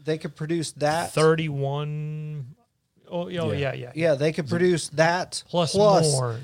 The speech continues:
Speaker 2: yeah.
Speaker 1: plus that. And, and
Speaker 3: Well, and they also talked about, like, how much more would it cost to produce twenty percent more or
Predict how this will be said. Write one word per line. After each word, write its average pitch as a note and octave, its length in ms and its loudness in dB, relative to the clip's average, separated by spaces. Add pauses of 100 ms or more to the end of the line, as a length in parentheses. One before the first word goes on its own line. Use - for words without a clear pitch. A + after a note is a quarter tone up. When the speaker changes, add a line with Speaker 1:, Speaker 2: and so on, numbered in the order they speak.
Speaker 2:
yeah. C3 180 -4
Speaker 1:
plus F#3+ 340 2
that. C#3 260 -2 (300)
And, E3 260 -6
and - 120 0
Speaker 3:
Well, C#3 140 6
and C#3 80 2
they C#3 60 2
also C#3 200 0
talked B2+ 160 2
about, A#2 260 0
like, A2 260 -4 (600)
how B2+ 220 -4
much B2+ 260 -4
more A#2+ 340 0
would A#2 160 -2
it A2 100 -4
cost - 720 -6
to A2+ 480 -4
produce A#2 300 -4
twenty C#3 280 -4
percent A2 340 -8
more G2+ 460 -6
or G2 280 -10